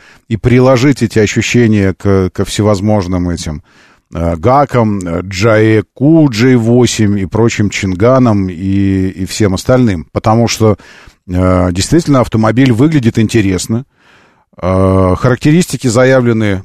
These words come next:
ну, они понятны, потому что и платформа, и агрегаты, и узлы у девятого Тиги как бы уже светились на других моделях. То есть ты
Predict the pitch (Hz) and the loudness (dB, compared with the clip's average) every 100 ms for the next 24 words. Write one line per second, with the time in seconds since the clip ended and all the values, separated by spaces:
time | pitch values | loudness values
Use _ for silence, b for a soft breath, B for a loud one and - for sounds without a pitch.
0 | - 139 147 139 123 127 160 220 143 107 | -6 0 2 2 2 0 2 0 -2 -2
1 | 113 107 101 - 98 98 107 107 110 - | -2 -2 -2 -2 -2 -2 -4 -2 -2 0
2 | 170 151 117 101 95 95 101 117 139 104 | 0 2 2 2 0 0 0 2 0 0
3 | 92 101 90 117 117 87 87 85 85 92 | -2 -2 0 2 2 2 0 -2 -2 -2
4 | 92 85 85 - 80 73 71 _ _ _ | -2 -2 -6 -6 -8 -10 -12 _ _ _
5 | _ _ _ _ - - 85 82 82 95 | _ _ _ _ -16 -8 -6 -4 -4 -4
6 | 95 175 170 104 92 82 78 - 76 76 | 0 0 0 0 -4 -4 -6 -8 -8 -8
7 | 65 62 80 - | -10 -12 -14 -12